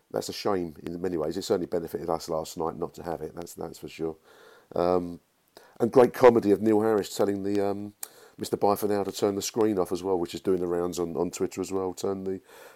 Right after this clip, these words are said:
turn the fucking screen off," he's shouting at, um, the exec box, which, uh, is a high Mo-, Millwall moment in its own right, isn't it?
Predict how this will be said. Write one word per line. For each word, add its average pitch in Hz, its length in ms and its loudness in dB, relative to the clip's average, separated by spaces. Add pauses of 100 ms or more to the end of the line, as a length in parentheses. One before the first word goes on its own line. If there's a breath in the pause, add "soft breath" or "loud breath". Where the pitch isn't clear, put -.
turn 101 180 0
the 95 80 -2
fucking 101 360 -4
screen 110 380 0
off," 82 200 0
he's 90 120 -6
shouting 90 520 -4
at, - 160 -4
um, 90 320 -2
the 95 80 2
exec 90 320 -4
box, - 260 -4
which, - 160 -10
uh, 85 80 -4 (400 loud breath)
is 90 80 -12
a 87 60 -4
high 87 200 6
Mo-, 87 200 2
Millwall 90 360 6
moment 90 320 0
in 87 60 -6
its 90 140 -6
own 92 180 -4
right, 101 220 -8
isn't 98 160 -10
it? 85 100 -10